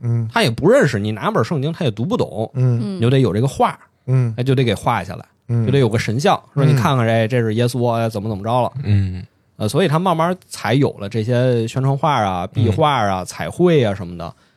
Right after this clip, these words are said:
Speaker 2: 啊，教堂这个装饰才越来越多。
Speaker 4: 对。就是中，黑暗的中世纪的时候，反而你看那个教堂建得都特漂亮。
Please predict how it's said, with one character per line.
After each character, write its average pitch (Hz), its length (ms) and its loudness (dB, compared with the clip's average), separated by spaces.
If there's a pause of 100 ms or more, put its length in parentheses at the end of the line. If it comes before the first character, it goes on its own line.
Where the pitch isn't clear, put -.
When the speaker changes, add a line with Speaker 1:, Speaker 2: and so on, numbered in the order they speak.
(240)
Speaker 2:
啊， 98 100 -8
教 113 180 0
堂 110 140 0
这 131 60 -2
个 110 100 0
装 165 240 -2
饰 127 140 -2
才 107 140 4
越 151 120 2
来 120 140 2
越 117 80 2
多。 135 300 0
Speaker 4:
对。 - 60 0
就 139 60 6
是 107 720 2
中， 156 400 0 (640)
黑 202 300 4
暗 175 180 4
的 117 80 4
中 165 240 2
世 151 240 2
纪 135 220 2
的 117 100 4
时 - 160 -2
候， 110 160 4
反 90 320 0
而 95 240 2
你 139 80 2
看 110 240 -2
那 110 60 2
个 113 100 2
教 104 220 2
堂 101 260 0
建 110 160 2
得 98 80 2
都 110 160 4
特 131 80 6
漂 127 340 2 (120)
亮。 127 100 -8